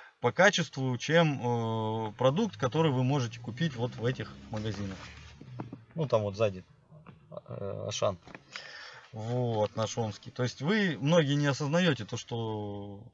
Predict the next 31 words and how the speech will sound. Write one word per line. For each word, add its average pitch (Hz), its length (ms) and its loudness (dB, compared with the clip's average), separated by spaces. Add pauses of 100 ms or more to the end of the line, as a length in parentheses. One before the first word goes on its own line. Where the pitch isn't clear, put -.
(440)
в 135 40 -2
этих 165 200 2
магазинах 170 540 2
вы 147 120 -2
последняя 127 560 0
з-, 101 220 -10
э, 110 840 -6 (100)
цепочка 127 400 -4
зве-, 123 320 -2
это, 101 160 -6
звена, 160 400 2 (580)
то 123 80 -4
есть, 120 300 -4 (120)
которая 175 340 2
несёт 147 320 2 (140)
магазинам 120 500 0
деньги. 104 420 -4 (100)
И 131 280 0
все 143 380 4 (400)
з-, 123 160 -4
э, 113 880 -2 (880)
конечная 156 460 4
цена 143 240 2
продукта 156 420 -2
за-, 123 240 0
зависит 139 540 0
от 170 340 -2 (540)
многих 139 320 0
факторов. 104 480 0 (100)
То - 80 -14
есть - 380 -20